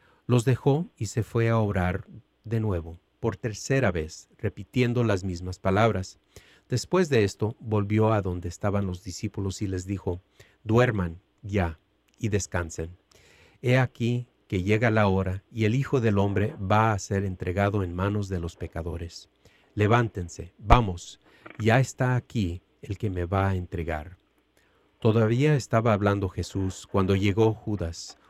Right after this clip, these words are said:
uno de los doce, seguido de una chusma numerosa con espadas y palos, enviada por los sumos sacerdotes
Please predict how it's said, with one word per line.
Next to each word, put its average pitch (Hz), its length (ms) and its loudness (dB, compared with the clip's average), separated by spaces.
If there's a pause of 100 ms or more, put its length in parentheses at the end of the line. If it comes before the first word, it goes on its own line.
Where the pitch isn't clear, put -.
(140)
uno 165 180 2
de 107 140 4
los 87 160 -2
doce, 87 400 -4 (500)
seguido 143 640 2
de 107 160 0
una 131 300 0
chusma 139 480 0
numerosa 107 760 0
con 87 220 -8
espadas 104 560 0
y 92 60 -6
palos, 92 580 -10 (320)
enviada 120 480 4
por 104 140 -2
los 92 160 -2
sumos 117 280 -4
sacerdotes 87 800 -6